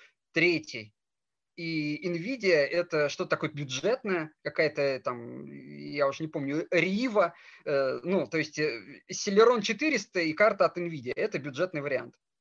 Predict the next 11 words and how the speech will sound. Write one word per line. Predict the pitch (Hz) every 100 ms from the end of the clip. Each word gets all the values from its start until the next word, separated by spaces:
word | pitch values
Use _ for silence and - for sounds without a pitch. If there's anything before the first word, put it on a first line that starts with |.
| -
А | 143
настоящие | 143 - 220 220 196
пацаны | - - 165 190
ставят, | - 156 - -
э, | 156 156
копят | 202 208 160 127
деньги | 175 156 135
на | 135
Voodoo | 135 175 147
четыре. | - - 139 123 - _ _ _ _ _ _ _ _ _ _ - 143
А, | 131 131 117